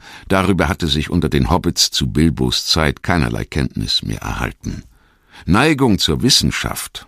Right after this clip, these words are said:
von der Ahnenkunde abgesehen, war unter ihnen nicht eben verbreitet. Doch in den alten Familien gab es hier und da noch einen, der in den Chroniken der eigenen Vorfahren las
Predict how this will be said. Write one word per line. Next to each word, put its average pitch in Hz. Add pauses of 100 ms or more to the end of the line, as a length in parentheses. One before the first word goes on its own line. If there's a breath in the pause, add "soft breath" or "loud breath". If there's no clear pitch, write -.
von 90
der 78
Ahnenkunde 73
abgesehen, 85 (180 loud breath)
war 101
unter 85
ihnen 85
nicht 87
eben 78
verbreitet. 82 (420 loud breath)
Doch 120
in 127
den 113
alten 135
Familien 110
gab 95
es 87
hier 131
und -
da 104
noch 90
einen, 104
der 95
in 95
den 87
Chroniken 85
der 62
eigenen 69
Vorfahren 57
las 82